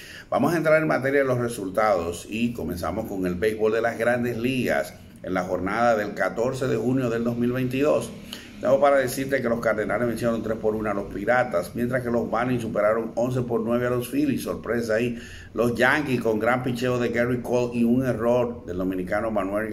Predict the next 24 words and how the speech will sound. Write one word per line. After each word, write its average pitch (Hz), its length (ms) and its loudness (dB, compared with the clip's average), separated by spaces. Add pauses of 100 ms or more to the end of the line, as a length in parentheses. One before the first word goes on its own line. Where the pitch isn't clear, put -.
(120)
Margot, 113 760 0 (680)
que, 87 840 -4 (320)
bueno, - 320 -4
ganaron 101 580 0
dos - 180 0
por 123 200 -2
cero. 117 320 0
Eso 110 160 -4
fue 123 100 0
un 127 60 2
juego, 131 180 2
yo 123 120 2
le 131 120 0
dije 135 220 2
que 117 60 -2
iba 120 120 4
a 123 60 4
ser 123 140 -2
un 123 180 2
duelo 120 280 4
de 123 100 2
picheo, 117 380 -2
un 101 200 0
juego 113 540 2